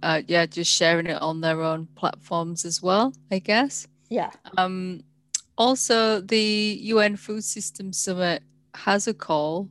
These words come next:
Speaker 1: for game-changing solutions. So if people are listening and they feel like they have a great idea about what actually is needed to address these issues, then they could certainly submit their ideas to the, to the summit, and they will be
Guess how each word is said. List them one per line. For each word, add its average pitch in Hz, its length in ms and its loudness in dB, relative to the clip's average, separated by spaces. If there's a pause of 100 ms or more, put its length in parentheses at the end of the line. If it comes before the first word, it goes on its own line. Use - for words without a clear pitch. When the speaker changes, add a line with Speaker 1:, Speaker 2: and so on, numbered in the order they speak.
(100)
Speaker 1:
for 160 440 -2
game-changing 160 720 -2
solutions. 160 800 -8
So 165 180 0
if 165 180 -6
people 175 640 0
are 165 160 2
listening 180 580 -2
and 160 180 -4
they 160 80 -6
feel 160 220 -4
like 151 100 -2
they - 60 -4
have 160 160 -4
a 160 40 -12 (120)
great 160 160 2
idea 156 440 0
about 165 360 -2
what 156 260 -6
actually 156 560 -8
is 165 140 -10
needed 185 460 -2
to 170 160 -8
address 180 420 -6
these 156 260 -8
issues, 165 580 -8 (560)
then 180 140 2
they 175 140 2
could 170 260 -2
certainly 170 720 0
submit 170 520 -2
their 165 180 2
ideas 165 720 -2
to 175 240 -2
the, 165 360 -2
to - 140 -6
the 175 120 -6
summit, 226 440 -2 (400)
and 180 120 -2
they 165 140 6
will 165 200 0
be 156 420 0